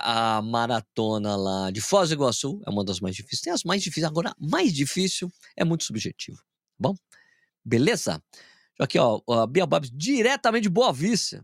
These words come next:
Ah, que legal. Vikings, tem que ter hidromel. Sai fora, que hidromel, quero cerveja. Anderson Oliver, boa noite, Sérgio. Vai, não, já falei que esta-, estaria. Hoje completei trezentos quilômetros no desafio, eh, três meia meia. Legal,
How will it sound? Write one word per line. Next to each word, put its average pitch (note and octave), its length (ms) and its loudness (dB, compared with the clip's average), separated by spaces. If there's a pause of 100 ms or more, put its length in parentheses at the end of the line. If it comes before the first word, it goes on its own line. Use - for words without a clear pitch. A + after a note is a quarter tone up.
Ah, F#4 400 -4
que - 80 -4
legal. A2+ 340 -2 (260)
Vikings, E3 540 0 (540)
tem D#3+ 120 2
que - 60 -8
ter G#3 140 4
hidromel. D3 520 2 (240)
Sai - 300 -2
fora, A2+ 340 0
que - 100 -4
hidromel, A2 380 0
quero - 140 -4
cerveja. F2+ 460 -4 (800)
Anderson G#3+ 340 2
Oliver, A#2 500 2
boa E3 180 0
noite, F#3+ 120 0
Sérgio. F#3 220 -2
Vai, D3+ 160 2
não, G2 180 -2
já E2+ 100 -6
falei D#2+ 220 -4
que F#2 140 -12
esta-, - 280 -6
estaria. C3 520 0
Hoje E3+ 280 2
completei D#3+ 440 0
trezentos D#3+ 400 -4
quilômetros D3 280 -2
no D3 120 -2
desafio, D3 500 0 (1040)
eh, G#2 680 0
três C3+ 220 0
meia B2+ 240 2
meia. G2 400 0 (540)
Legal, C3+ 260 -4